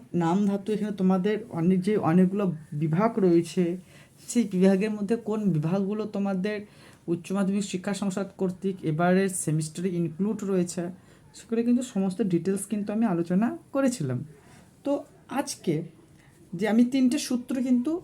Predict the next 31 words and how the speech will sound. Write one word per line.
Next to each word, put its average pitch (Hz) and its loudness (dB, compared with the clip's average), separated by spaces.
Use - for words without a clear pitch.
আগে 208 0
তোমাদের 233 2
ওই, 214 0
উম, 190 -8
আগে 220 4
ক্লাসে 185 4
নাম 202 4
ধাতুর 214 -2
আলোচনা 185 0
করেছিলাম। 240 -6
তো - -8
আজকে 240 -2
আমি 285 2
আলোচনা 226 2
করতে 247 -2
চলেছি 254 -4
আরও 262 6
কিছু - -6
সূত্র, 175 -2
যেমন 226 8
চার 214 4
নাম্বার 254 6
যে 247 2
সূত্রটা 185 2
রয়েছে, 147 2
আহ, 165 0
চার 180 6
নাম্বার 226 4
যে 233 2
সূত্রটা 190 2
রয়েছে 160 2